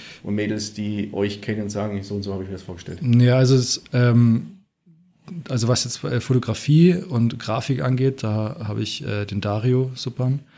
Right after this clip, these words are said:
Speaker 2: der hier auch noch ein, einige Jobs hier in Garmisch macht. Ich weiß nicht, ob man den, ähm, sagt ihr dir was? Dario
Speaker 1: Der Name
Speaker 2: Suppan?
Speaker 1: ist mir,
Speaker 2: Ja,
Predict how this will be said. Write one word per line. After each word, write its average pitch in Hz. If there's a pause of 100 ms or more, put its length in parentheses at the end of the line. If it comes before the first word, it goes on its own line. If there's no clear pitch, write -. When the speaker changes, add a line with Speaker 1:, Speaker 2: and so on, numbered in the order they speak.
(500)
Speaker 2:
der 107
hier 104
auch 104 (580)
noch 117
ein, 113
einige 107 (160)
Jobs -
hier 120
in 107
Garmisch 104
macht. 107
Ich -
weiß 110
nicht, 104
ob 98
man 101
den, 98 (680)
ähm, 92 (840)
sagt -
ihr 165
dir 185
was? 196
Dario 135
Speaker 1:
Der 98
Name 131
Speaker 2:
Suppan? 143
Speaker 1:
ist 139
mir, 131
Speaker 2:
Ja, 127